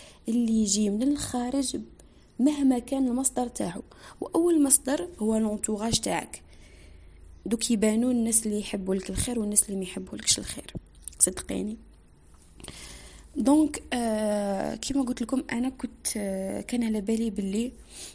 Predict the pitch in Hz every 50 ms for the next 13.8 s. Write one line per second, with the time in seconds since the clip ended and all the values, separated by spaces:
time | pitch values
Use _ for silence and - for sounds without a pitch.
0 | - - - 214 202 196 196 202 214 220 220 220 220 220 196 202 202 190 180 180
1 | 175 175 175 196 - 52 - - - - - 220 196 208 233 220 214 - - 202
2 | 190 185 180 180 175 175 175 175 175 180 190 190 185 185 185 - - - 170 -
3 | 190 190 202 233 247 - 240 269 349 370 349 294 262 233 220 226 226 220 226 247
4 | 226 208 214 220 - - - - - - - - 202 - 220 214 208 - - 202
5 | 196 202 214 - - - 214 208 202 208 - - - 190 190 196 214 247 269 -
6 | - - - - - - 196 202 208 208 208 254 269 277 254 190 - 202 190 180
7 | 175 185 196 214 226 - - - 202 185 - 202 202 214 214 214 202 208 190 190
8 | 202 - - 196 180 180 180 180 175 170 175 180 - - 214 226 220 - - -
9 | - - - - - 185 180 202 196 185 170 190 208 226 208 208 208 208 - -
10 | 202 196 196 - - - 175 170 - 190 175 170 165 - 180 190 220 - - -
11 | - - - - - - - - - 247 240 - 220 220 269 269 - 254 233 226
12 | 247 247 233 - - 214 247 240 - - - 220 196 196 196 185 - - 247 247
13 | - - - 226 214 208 208 208 190 185 196 226 240 240 240 247